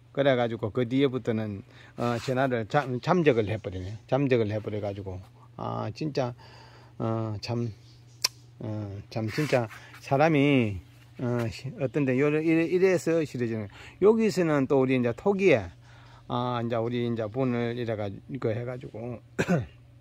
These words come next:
저희 옛날에 한, 한 칠, 팔 년 전에 수입해서 쓰던 토기에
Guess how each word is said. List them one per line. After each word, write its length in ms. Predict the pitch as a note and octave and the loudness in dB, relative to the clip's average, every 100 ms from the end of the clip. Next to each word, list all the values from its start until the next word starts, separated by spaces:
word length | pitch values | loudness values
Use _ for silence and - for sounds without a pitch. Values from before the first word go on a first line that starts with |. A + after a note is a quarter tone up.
| - - - - - - - | -20 -20 -20 -20 -20 -20 -2
저희 300 | D3+ C#3+ C3+ A2+ | 4 4 4 0
옛날에 320 | B2+ C#3+ C3 | -2 0 -2
한, 240 | C3+ B2+ B2 - - - | -2 -4 -6 -14 -16 -14
한 1000 | - C3 B2+ B2 A#2+ A#2 A2+ A2+ A2+ A2 - | -4 0 2 2 2 0 0 0 -2 -4 -4
칠, 160 | E3+ | -4
팔 160 | E3 F3 | 0 2
년 140 | D3 | 2
전에 180 | C#3+ C3+ | 2 0
수입해서 540 | B2 D3+ B2 B2 A2 A2 | -2 -2 -2 -2 -4 -6
쓰던 340 | D3 A#2+ B2 | -6 -4 -6
토기에 420 | - F3+ E3+ D3 | -4 0 4 4